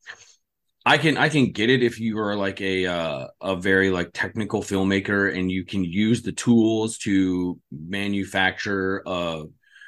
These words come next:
you know, a, a mood or an atmosphere for a movie and really, like,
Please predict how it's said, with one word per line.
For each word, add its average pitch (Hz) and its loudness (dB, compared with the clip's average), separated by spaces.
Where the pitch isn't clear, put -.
you 110 2
know, 95 2
a, 85 -4
a 90 -4
mood 110 6
or 90 0
an 90 0
atmosphere 98 -2
for 92 -2
a 87 -2
movie 95 0
and 95 -4
really, 120 2
like, 95 -4